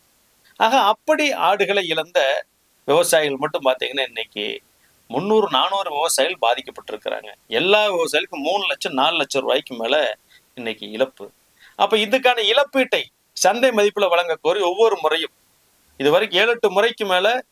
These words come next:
திருப்பூர் மாவட்ட ஆட்சியர் அலுவலகத்துக்கு இறந்தவன ஆடுகளை கொண்டு வந்து அமைச்சர்கிட்ட கொடுத்து, மாவட்ட ஆட்சியர்கிட்ட கொடுத்து காட்சிப்படுத்தியாச்சு. காங்கேயத்துல வச்சு போராட்டம் பண்ணியாச்சு. சென்னிமலையில ரோட்ல வச்சு ரெண்டு முறை போராட்டம் பண்ணியாச்சு.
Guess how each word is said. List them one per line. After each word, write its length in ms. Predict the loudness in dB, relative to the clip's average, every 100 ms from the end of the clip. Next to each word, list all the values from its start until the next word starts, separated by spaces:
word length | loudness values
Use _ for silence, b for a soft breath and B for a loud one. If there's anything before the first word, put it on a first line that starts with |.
| _ -2
திருப்பூர் 320 | 0 2 2
மாவட்ட 440 | 4 2 2 0
ஆட்சியர் 160 | 0 -4
அலுவலகத்துக்கு 280 | -4 -2 2
இறந்தவன 420 | 2 2 2 4
ஆடுகளை 300 | 2 0 -2
கொண்டு 160 | -6 0
வந்து 80 | 0
அமைச்சர்கிட்ட 580 | 0 -4 -2 -2 -4
கொடுத்து, 520 | -4 -6 -2 -2 -2 -6 b
மாவட்ட 460 | 0 2 2 2 0
ஆட்சியர்கிட்ட 260 | 0 -6 -6
கொடுத்து 240 | -8 -2
காட்சிப்படுத்தியாச்சு. 760 | 0 0 -4 -8 -6 -8 -8 -12 _ _ _ _ _ _ _ 0
காங்கேயத்துல 560 | 0 2 0 2 2
வச்சு 500 | 2 0 -2 -2 -4 -2
போராட்டம் 440 | 2 2 -2 -6
பண்ணியாச்சு. 380 | -6 -8 -8 -14 _ _ _ 0
சென்னிமலையில 440 | 2 2 2 2
ரோட்ல 320 | 2 0 2 0
வச்சு 240 | 0 -2
ரெண்டு 220 | -2 -2
முறை 180 | 0 0
போராட்டம் 340 | 0 -2 -2 -10
பண்ணியாச்சு. 400 | -10 -10 -10